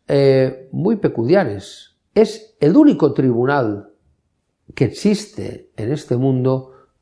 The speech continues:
donde el que se acusa de haber cometido la falta es perdonado,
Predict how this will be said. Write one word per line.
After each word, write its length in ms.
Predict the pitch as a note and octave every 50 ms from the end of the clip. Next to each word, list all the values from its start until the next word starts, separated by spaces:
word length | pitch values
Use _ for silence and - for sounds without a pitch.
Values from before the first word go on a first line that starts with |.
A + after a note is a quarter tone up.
| _
donde 840 | - B2+ D3 D#3 D3 C#3 C3 B2 B2+ A#2+ A#2 A2+ - - - _ _ _ _ _ _ _ _ _ _ _ _ _ _ _ _ _ _ _ _
el 240 | - B2 A#2+ A#2 A#2
que 100 | - C3
se 180 | - - - A#2
acusa 600 | G#2 - - C4 B3+ F#3 - C#3 A2 G2+ F#2+ -
de 120 | - A#2 G#2+
haber 260 | A#2+ D#3+ G3+ F#3+ -
cometido 600 | - D#3+ C#3 C3+ C3+ - - F#3 F3 C#3+ B2+ A#2+
la 100 | A#2 A2+
falta 800 | G#2+ - C#3 C#3 C#3 C3+ C3+ - C3+ C3+ C3+ - - _ _ _ _ _
es 200 | - C3 A#2 -
perdonado, 800 | - - A2+ G#2 F#2+ F#2+ F#2+ F#2+ F#2+ F2+ F2 - - - _ _